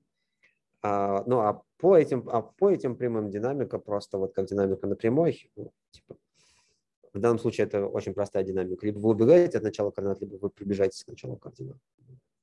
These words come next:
Вот, поэтому в некотором смысле случай вы-, вырожденных матриц, он не очень интересный. Он, это как бы, он сводится к тому, что у вас просто одноразмерность исчезает, и вы фактически все сводится к изучению просто системы в размерности один.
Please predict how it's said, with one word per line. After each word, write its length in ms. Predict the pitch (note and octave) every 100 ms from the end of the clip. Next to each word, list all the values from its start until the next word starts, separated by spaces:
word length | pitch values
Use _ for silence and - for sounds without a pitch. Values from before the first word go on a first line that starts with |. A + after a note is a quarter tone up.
| _ _ _ _ _ _ _ _ _ _ _
Вот, 200 | - G2+
поэтому 300 | A#2+ C3 D3
в 40 | C3
некотором 240 | D3+ D#3
смысле 500 | D3 C#3+ C#3+ B2+ A#2+
случай 300 | - D3 C#3+
вы-, 260 | B2+ C3 F#3+
вырожденных 540 | F#3+ G3+ C#3 B2+ A#2
матриц, 360 | A#2+ G#2 G#2 -
он 80 | C3
не 100 | B2
очень 200 | A2+ A2+
интересный. 540 | A2+ G#2+ F#2 F#2+ G2 -
Он, 280 | G#2+ A2 A2 _ _ _ _
это 260 | - G#2+ - - _ _
как 180 | - G2
бы, 240 | F#2 - _ _ _ -
он 160 | A#2 A2
сводится 540 | - B2+ D#3 B2+ A#2+
к 60 | -
тому, 260 | A#2+ D#3
что 260 | D3+ - A2
у 40 |
вас 180 | G#2+ A2+
просто 320 | - A2+ A2
одноразмерность 960 | G#2 A2 A2+ A2 A2+ A2 G2+ G2 - - - _
исчезает, 840 | B2+ B2 A#2 B2 A#2 C#3 F3+ G#2+ - -
и 100 | G#2
вы 100 | G#2+
фактически 540 | A2 G2+ B2+ - G#2 - _ _ _
все 160 | - A#2
сводится 480 | B2+ B2+ B2 A2
к 80 | A2
изучению 520 | G#2 G#2 A#2 A2 G#2
просто 480 | F#2+ G2+ G2 - F#2+
системы 440 | F#2+ - - G2 G2
в 40 |
размерности 480 | G2 G2 G2 F#2+ G2
один. 280 | F2+ F#2+